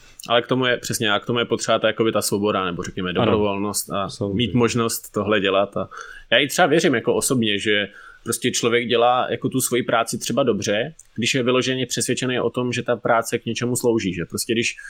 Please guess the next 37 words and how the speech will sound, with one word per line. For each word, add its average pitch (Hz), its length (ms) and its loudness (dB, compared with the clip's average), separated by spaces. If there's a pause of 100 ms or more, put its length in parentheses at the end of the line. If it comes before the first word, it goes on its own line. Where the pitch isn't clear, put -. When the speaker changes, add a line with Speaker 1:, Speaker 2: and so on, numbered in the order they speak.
(160)
Speaker 1:
si 135 120 0
myslí, 131 260 2
že 127 380 2 (340)
je 120 100 -4
ta 127 100 2
práce 123 260 2
k - 60 -12
ničemu 120 600 -2
a 110 40 -2
je 113 60 0
k - 60 -14
tomu 120 160 0
donucený 117 480 0
jí 120 200 -4
dělat, 113 380 0 (120)
tak 113 180 -2
prostě 123 600 0 (320)
jí 131 140 -2
dělá 131 380 2
špatně, 92 440 -2
že 87 120 -8
jo? 85 60 -4
Tak - 180 -20
proto - 180 -4
je 113 60 4
důležitý 107 420 0
mít 107 160 -4 (420)
jako - 160 -4
tu 123 100 2
dobrovolnou 117 480 4
možnost 113 340 0
tu 113 100 -4
práci 117 340 0
dělat 110 360 2 (540)
a 101 580 4 (480)
pak, 123 140 2 (460)
pak 131 140 2